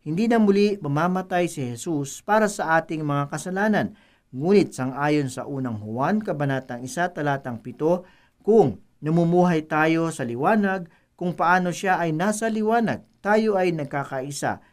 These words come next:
at nililinis ng dugo ni Jesus na kanyang anak sa lahat ng ating kasalanan. Ang ilaw na iyon ay ang salita ng Diyos. Kung tayo ay lumalakad sa ilaw, anong nakikita natin?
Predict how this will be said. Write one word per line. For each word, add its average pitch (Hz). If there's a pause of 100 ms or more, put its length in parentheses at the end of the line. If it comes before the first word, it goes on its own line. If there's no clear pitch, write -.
(120)
at 160
nililinis 175
ng 143
dugo 156
ni 202
Jesus 160 (240)
na 196
kanyang 214
anak 156
sa 180
lahat 165
ng 135
ating 175
kasalanan. 120 (480)
Ang 147
ilaw 240
na 190
iyon 165
ay 175
ang 165
salita 135
ng 117
Diyos. 107 (160)
Kung 117
tayo 151
ay 131
lumalakad 143
sa 143
ilaw, 190 (240)
anong 226
nakikita 202
natin? 208